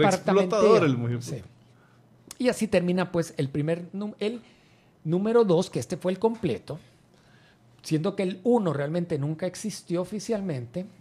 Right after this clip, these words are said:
Speaker 1: y para ponerse las cuentas de números publicados en orden, el número tres publicaron dos: un tres A y un tres B.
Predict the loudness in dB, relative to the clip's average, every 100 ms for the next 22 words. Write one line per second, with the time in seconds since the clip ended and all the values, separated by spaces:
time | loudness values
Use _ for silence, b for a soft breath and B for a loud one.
0 | -6 -4 -2 -4 -4 -4 -2 -2 -2 -4
1 | -4 -8 -2 -2 -2 -6 -6 -8 -10 -10
2 | -8 -6 -6 -8 -8 -10 -8 -4 -4 -4
3 | -4 0 0 0 -2 0 0 0 -2 -4
4 | -6 -8 -6 -6 -6 -4 -6 -6 -8 -6
5 | -6 -6 -4 -4 -4 -6 -8 -6 -10